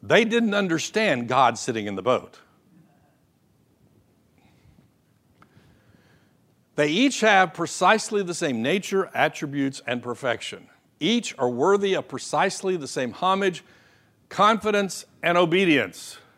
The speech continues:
Now, I don't know too many people today who would say, "Okay,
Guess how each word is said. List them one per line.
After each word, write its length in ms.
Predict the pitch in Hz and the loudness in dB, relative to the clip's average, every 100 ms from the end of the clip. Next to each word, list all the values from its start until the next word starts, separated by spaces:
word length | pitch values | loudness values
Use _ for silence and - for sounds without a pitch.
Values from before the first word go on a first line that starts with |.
| _ _ _ _ _ - _ _ _ _ _ | _ _ _ _ _ -20 _ _ _ _ _
Now, 260 | 165 139 - | 2 2 4
I 120 | 185 | 4
don't 260 | 220 160 117 | 6 4 0
know 220 | 127 156 | 2 2
too 140 | 160 170 | 2 -2
many 140 | 151 | -2
people 280 | 143 151 147 | 0 -2 -2
today 360 | 139 143 151 139 | -2 0 -2 -2
who 120 | 131 | -6
would 100 | 117 | -6
say, 200 | - 127 | -2 0
"Okay, 440 | 135 139 123 123 | 2 2 2 2